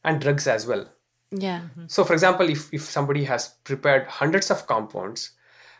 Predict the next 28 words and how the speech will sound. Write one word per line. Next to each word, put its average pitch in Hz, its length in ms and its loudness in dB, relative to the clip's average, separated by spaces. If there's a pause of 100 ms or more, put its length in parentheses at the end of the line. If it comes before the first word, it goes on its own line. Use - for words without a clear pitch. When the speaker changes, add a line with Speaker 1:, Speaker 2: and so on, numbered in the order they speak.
(120)
Speaker 1:
uh, 123 260 4
and 139 120 0
some 185 160 4
of 226 200 2
them 196 160 2
have 147 280 2
been 135 320 -2 (140)
interesting, 170 580 -2
but 139 220 -4 (160)
most 160 300 -2
of 147 100 -6
them 139 200 0
are 127 120 -4
not, 117 420 0 (360)
then 190 160 4
I 160 100 8
can, 175 240 4 (300)
I 147 80 0
can 165 180 2
use 214 320 4
this 208 360 4 (640)
to 185 80 0
feedback, 170 760 2 (460)
Speaker 2:
Mm. 220 220 -4
Speaker 1:
as, 143 80 0
as 165 160 2
a 151 60 0
feedback 151 680 2